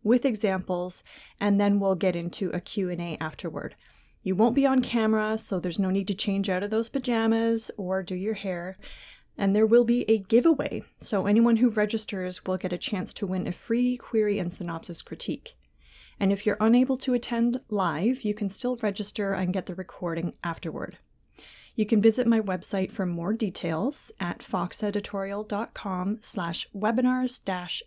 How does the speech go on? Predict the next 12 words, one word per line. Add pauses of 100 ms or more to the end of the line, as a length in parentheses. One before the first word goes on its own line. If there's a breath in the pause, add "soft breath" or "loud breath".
and
dash (180)
workshops. (840 soft breath)
The
registration
link
will
be
available
on
December
thirtieth.